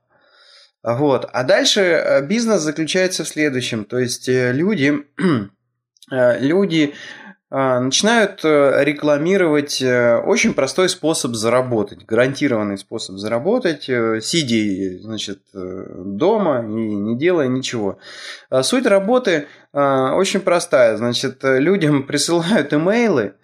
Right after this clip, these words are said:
а, на которых, э, ну, в которых, э, ссылки на, а, сайты, вот эти, э, как я их назвал, фейковые.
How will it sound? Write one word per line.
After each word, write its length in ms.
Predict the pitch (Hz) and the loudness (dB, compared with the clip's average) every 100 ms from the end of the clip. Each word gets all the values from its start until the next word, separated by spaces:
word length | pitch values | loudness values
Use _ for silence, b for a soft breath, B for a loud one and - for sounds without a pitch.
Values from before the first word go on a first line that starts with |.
| _ _ _ _ | _ _ _ _
а, 340 | 127 123 120 | -2 2 2
на 160 | 123 143 | 0 0
которых, 760 | 147 156 - 202 196 170 - 156 | 0 -2 2 2 2 0 -4 -2
э, 1120 | 151 143 139 131 127 120 120 117 107 98 107 | 2 4 2 2 0 -2 -6 -6 -8 -10 -4
ну, 140 | 165 | -2
в 80 | 143 | -2
которых, 580 | - 160 208 208 170 - | -2 2 4 2 2 0
э, 220 | 151 135 B B | 0 0 B B
ссылки 800 | - - - 233 226 - 131 - b b | -4 0 2 2 0 0 -2 -2 b b
на, 480 | - 139 165 165 - _ | -4 -2 0 -2 -6 _
а, 400 | - 120 71 - | -8 -6 -6 -8
сайты, 560 | - 165 139 113 - 92 | -2 2 2 0 -6 -14
вот 180 | 110 117 | -10 -8
эти, 300 | 117 90 - _ | -8 -8 -10 _
э, 180 | 104 92 | -4 -4
как 220 | - 104 | -6 -8
я 100 | 110 | -6
их 80 | 104 | -4
назвал, 340 | 110 110 113 | -4 -2 -2
фейковые. 600 | 107 147 131 - 98 90 | 0 0 -2 -2 -6 -8